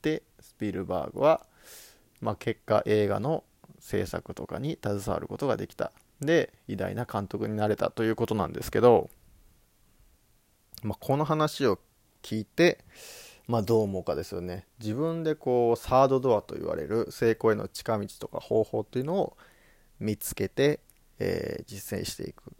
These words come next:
で、その機会も、まあ、千載一遇のチャンスではあるんですけど、うーん、多分バスツアーをずっ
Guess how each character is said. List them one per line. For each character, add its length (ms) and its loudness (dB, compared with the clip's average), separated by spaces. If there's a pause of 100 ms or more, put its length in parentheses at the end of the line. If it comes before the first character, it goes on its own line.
(520)
で、 140 4
そ 160 -2
の 140 2
機 180 -14
会 280 4
も、 380 -2 (540)
ま 500 -2
あ、 120 -20
千 280 0
載 220 4
一 220 -6
遇 140 -2
の 120 -2
チ 120 -8
ャ 100 0
ン 60 -4
ス 180 -14
で 100 -8
は 160 -4
あ 40 -2
る 100 -4
ん 40 -8
で 80 -8
す 100 -12
け 140 -4
ど、 300 2 (960)
う 40 -8
ー 20 -6
ん、 540 -10
多 120 8
分 180 2
バ 120 6
ス 100 -4
ツ 200 0
ア 100 6
ー 20 4
を 120 2
ず 120 -6
っ 40 -12